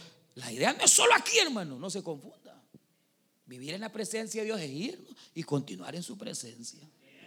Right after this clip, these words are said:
¿verdad? Eh, eh, ir y continuar viviendo en su presencia, en comunión con el Señor, que de repente nos reprende, sí.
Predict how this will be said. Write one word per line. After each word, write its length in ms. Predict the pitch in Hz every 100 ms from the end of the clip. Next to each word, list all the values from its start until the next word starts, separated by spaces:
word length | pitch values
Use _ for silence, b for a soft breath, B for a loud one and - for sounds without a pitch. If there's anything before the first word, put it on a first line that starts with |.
| - - - _ -
¿verdad? 380 | - 117 123 160 - b b b b _
Eh, 320 | 123 113 113
eh, 320 | 113 117 123 127 _ _ _ _ -
ir 380 | - 262 339 339
y 100 | 226
continuar 840 | 156 135 139 147 269 311 302 - - -
viviendo 460 | 117 135 233 214
en 60 | 160
su 160 | 139
presencia, 520 | - 131 160 220 208 175
en 60 |
comunión 520 | 160 147 139 160 190
con 200 | 190 147
el 160 | 135 127
Señor, 400 | - 135 247 277
que 100 | -
de 120 | 151
repente 420 | - - 247 247
nos 140 | 175 160
reprende, 500 | 156 117 226 277 -
sí. 420 | - 104 104 220